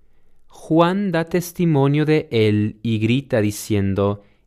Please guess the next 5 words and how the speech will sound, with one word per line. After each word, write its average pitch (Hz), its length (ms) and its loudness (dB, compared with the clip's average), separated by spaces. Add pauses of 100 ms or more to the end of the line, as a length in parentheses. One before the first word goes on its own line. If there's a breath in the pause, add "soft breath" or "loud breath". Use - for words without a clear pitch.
(160 soft breath)
"Este 175 640 0
es 127 400 -2
de 110 160 -2
quien 98 320 -2
dije, 95 540 -4